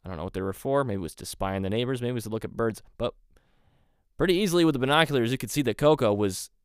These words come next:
well off into the valley. And it took, I don't know if it was ham or bacon or something,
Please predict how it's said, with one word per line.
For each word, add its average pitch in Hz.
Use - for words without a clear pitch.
well 160
off 147
into 135
the 107
valley. 110
And 127
it 139
took, -
I -
don't 107
know 98
if 95
it 82
was -
ham 165
or 95
bacon 143
or 104
something, 117